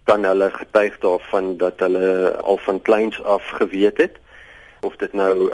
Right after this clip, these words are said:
bewuslik was of miskien onbewuslik, party mense onderdruk dit en is nie heeltemal bewus daarvan nie, maar as hulle later in hulle lewe dan tot hulle self erken dat hulle wel homoseksueel is, dan kan hulle insidente onthou uit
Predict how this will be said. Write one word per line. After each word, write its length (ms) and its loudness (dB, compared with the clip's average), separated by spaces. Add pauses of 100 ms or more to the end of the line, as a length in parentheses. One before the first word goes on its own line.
bewuslik 640 2
was 320 2
of 220 -6
miskien 360 -4
onbewuslik, 720 2
party 320 0
mense 840 2
onderdruk 560 0
dit 180 -2
en 180 -2
is 180 -2
nie 120 -2
heeltemal 420 0
bewus 340 2
daarvan 380 -2
nie, 100 0
maar 280 0
as 200 0
hulle 140 4
later 420 2
in 100 -2
hulle 160 -4
lewe 320 0
dan 300 -4 (540)
tot 220 0
hulle 240 2
self 320 0
erken 500 0
dat 160 0
hulle 160 -2
wel 520 2
homoseksueel 840 0
is, 220 -2 (440)
dan 360 -2
kan 180 0
hulle 680 2
insidente 580 0
onthou 500 0
uit 160 -4